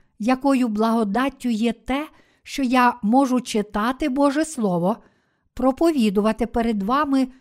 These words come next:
і чути від вас це Євангеліє, а також мати спільність з Божими святими.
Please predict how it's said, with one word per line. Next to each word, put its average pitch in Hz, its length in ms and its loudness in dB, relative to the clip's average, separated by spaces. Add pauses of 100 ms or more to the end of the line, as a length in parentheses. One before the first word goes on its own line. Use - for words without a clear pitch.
(260)
і 240 160 0
чути 294 520 -2
від 196 240 -2
вас 214 460 -2 (320)
це 247 420 0 (120)
Євангеліє, 202 960 0 (480)
а 262 140 0
також 262 500 0
мати 220 380 -2
спільність 226 960 -4 (280)
з 226 160 -4
Божими 226 560 2
святими. 226 840 -4